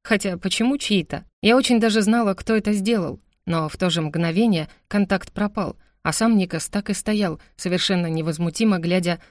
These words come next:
на супругов Адамиди. «Ник, Ева, рада вас видеть. Хорошо, что заехали.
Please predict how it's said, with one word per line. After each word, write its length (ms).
на 100
супругов 540
Адамиди. 500
«Ник, 320
Ева, 500
рада 240
вас 220
видеть. 380
Хорошо, 340
что 160
заехали. 580